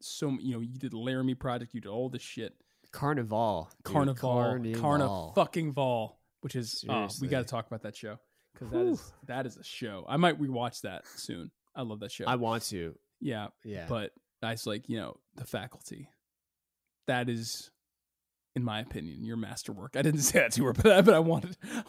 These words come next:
Speaker 1: wanted to be like, yeah, that, that, that movie
Speaker 2: Was she,
Speaker 1: changed.
Speaker 2: was she in The Craft? She, like, kinda fit that same mold
Speaker 1: I don't
Speaker 2: as the
Speaker 1: think
Speaker 2: girls
Speaker 1: she
Speaker 2: from The Craft. I
Speaker 1: was
Speaker 2: don't think she
Speaker 1: in
Speaker 2: was
Speaker 1: The
Speaker 2: in it.
Speaker 1: Craft, but
Speaker 2: But it was
Speaker 1: she
Speaker 2: that same Robin Tunney, you know,
Speaker 1: Yeah.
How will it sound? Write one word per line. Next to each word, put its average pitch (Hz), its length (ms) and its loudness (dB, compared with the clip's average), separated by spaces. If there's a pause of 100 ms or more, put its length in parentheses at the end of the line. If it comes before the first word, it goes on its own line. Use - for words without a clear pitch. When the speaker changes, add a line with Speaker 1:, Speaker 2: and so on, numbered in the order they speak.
Speaker 1:
wanted 190 140 2
to 147 60 -6
be 156 60 0
like, 135 240 2
yeah, 113 100 0
that, 127 240 0
that, 127 240 0
that 123 140 0
movie 123 120 0
Speaker 2:
Was 156 160 4
she, - 120 0
Speaker 1:
changed. 101 160 -8
Speaker 2:
was 160 120 4
she 240 220 2
in 339 100 0
The 294 120 4
Craft? 123 640 0
She, 190 220 2
like, 226 140 6
kinda 196 200 2
fit - 300 4
that 123 180 0
same 127 720 2
mold 120 300 0
Speaker 1:
I 135 40 8
don't 339 220 4 (100)
Speaker 2:
as 107 200 -4
the - 20 -10
Speaker 1:
think 240 160 4
Speaker 2:
girls 214 160 0
Speaker 1:
she - 140 -2
Speaker 2:
from 165 80 0
The 139 80 -4
Craft. 135 140 -2
I 151 220 6
Speaker 1:
was 147 100 4
Speaker 2:
don't 147 80 0
think 143 140 2
she 113 120 4
Speaker 1:
in 113 60 4
Speaker 2:
was 107 120 4
Speaker 1:
The 107 100 0
Speaker 2:
in 104 60 -2
it. 85 160 -4
Speaker 1:
Craft, 107 600 -10
but 127 100 -6 (140)
Speaker 2:
But - 100 4
it 139 40 8
was 135 120 6
Speaker 1:
she 208 60 2
Speaker 2:
that 139 160 4
same 156 340 6
Robin 131 380 4
Tunney, 123 580 2 (420)
you 120 140 0
know, 113 100 4
Speaker 1:
Yeah. 101 200 0